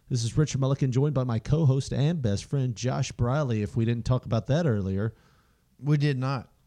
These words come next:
Speaker 1: We did not.
Speaker 2: You did not reiterate that we are best friends.
Speaker 1: We, we're best friends. Does that make you feel better? We're
Speaker 2: No.
Speaker 1: best
Speaker 2: No.
Speaker 1: friends.
Speaker 2: I, it doesn't make me feel better. <laughs>
Speaker 1: So what we've got now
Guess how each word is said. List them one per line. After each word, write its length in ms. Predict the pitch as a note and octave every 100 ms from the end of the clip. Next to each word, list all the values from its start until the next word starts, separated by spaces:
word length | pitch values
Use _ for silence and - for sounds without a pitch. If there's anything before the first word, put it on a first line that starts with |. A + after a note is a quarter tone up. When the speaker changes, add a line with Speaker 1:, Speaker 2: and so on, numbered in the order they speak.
| -
Speaker 1:
We 140 | A#2+ A#2+
did 160 | A#2+
not. 380 | A#2 C#3+ C#3 -
Speaker 2:
You 140 | C#3+ D#3
did 180 | D3 D3+
not 240 | E3 A#2+
reiterate 600 | C3+ C3+ C#3 B2 B2 G#2
that 120 | A#2
we 180 | A2+ A#2+
are 100 | A#2
best 260 | A2 A2+ -
friends. 420 | A#2+ G#2 F#2 -
Speaker 1:
We, 600 | A2+ C3 B2+ B2 A#2 G2+ _ _ _ _ _ _ _ _ _ _ _ - A#2+ B2+ -
we're 180 | F3+ G3+
best 300 | E3 C#3+ -
friends. 680 | B2+ G#2+ G2+ - - - -
Does 100 | A2+
that 120 | A#2
make 160 | A#2+ A2
you 60 |
feel 160 | A#2 B2
better? 360 | A#2+ A#2+ A#2 - - - - _ _ _ _ _ _ _ _ _ _ _ F#3 -
We're 140 | D4+ -
Speaker 2:
No. 140 | B2
Speaker 1:
best 400 | D4 C#4 - -
Speaker 2:
No. 240 | B2 - A3
Speaker 1:
friends. 760 | G#3+ G#3+ G#3+ G#3 A#2 A#2 -
Speaker 2:
I, 40 | B2
it 60 |
doesn't 300 | A#2+ D3+ D3+
make 160 | B2 A#2+
me 100 | G#2+
feel 140 | - A#2
better. 320 | G2+ G2 F#2+
<laughs> 60 | C3 - C3+ _ C#3 D3 C3+ _ _ _
Speaker 1:
So 140 | - E3
what 160 | A3+
we've 180 | B3 G3
got 280 | F#3 G3+ F#3+
now 460 | D#3+ A2+ G#2 D#3+